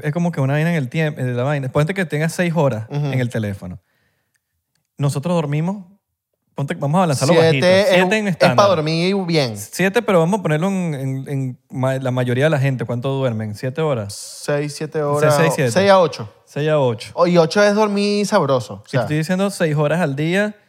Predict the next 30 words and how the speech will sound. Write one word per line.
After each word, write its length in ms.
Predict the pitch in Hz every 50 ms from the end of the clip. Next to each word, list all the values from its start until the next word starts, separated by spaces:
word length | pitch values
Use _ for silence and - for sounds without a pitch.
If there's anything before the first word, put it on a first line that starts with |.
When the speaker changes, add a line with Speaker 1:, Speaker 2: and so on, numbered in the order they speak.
| _ _
Speaker 1:
en 140 | _ 131 131
el 140 | 131 131 123
teléfono, 500 | - 127 123 131 147 160 - 190 190 196
que 140 | 185 - 135
quizás 360 | 135 123 113 - - 120 117
no 140 | 117 131 143
es 100 | 147 143
tanto. 440 | - 123 113 113 104 98 - 120 - _ _ _ _ _ _ _ _ _ _ _ _ _ _ _ _ _ _ _
Hay 100 | - 101
gente 180 | 98 107 107 123
que 60 | 139
está 160 | 131 - -
más. 220 | 104 101 101 107 101 _ _ _ _ _ _ _ _ _ _ _ _ _ _ _ _ _ _ _
Entonces, 300 | 135 131 120 120 113 - -
a 80 | 127
esas 240 | 127 - - 151 151
seis 240 | - - 175 170 170
horas 240 | 170 147 131 120 117
le 60 | 120 117
agregas 400 | 120 123 127 131 143 156 165 160
siete 500 | - - - - 175 170 165 165 165 185
de 80 | 180 170
dormir. 500 | 160 135 120 120 127 123 113 107 101 _ _ _ _ _ _ _ _ _ _ _ _ _ _ _ _ _ _ _ _ _ _ _
Son 260 | - - 147 170 160
trece 340 | - 147 147 139 - 151 143
horas. 340 | 147 131 123 120 107 104 - _ _ _ _ _ _ _ _ _ _ _ _ _ _ _ _ _
El 140 | 123 123
día 140 | 123 131 139
tiene 180 | 139 160 160 165
veinticuatro. 720 | 165 156 143 127 113 - - 127 123 117 - - 95 101